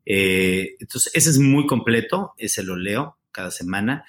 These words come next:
Después hay uno también de nuevos ingredientes activos, eh, de Incosmetic, es una organización que hacen ferias, etcétera. Entonces, todos los nuevos descubrimientos de ya salió con estudios clínicos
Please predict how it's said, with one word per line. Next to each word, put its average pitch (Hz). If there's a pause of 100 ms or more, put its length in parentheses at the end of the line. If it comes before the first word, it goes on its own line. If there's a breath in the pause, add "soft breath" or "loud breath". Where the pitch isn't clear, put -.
(240 soft breath)
Después 131
hay 127
uno 127
también 113
de 101
nuevos 120
ingredientes 104
activos, - (640)
eh, 98
de 101
Incosmetic, 110
es -
una 92
organización 90
que 95
hacen 90
ferias, 123
etcétera. 120
Entonces, -
todos 160
los 127
nuevos 156
descubrimientos 123
de 95
ya 147
salió 135
con 120
estudios 131
clínicos 156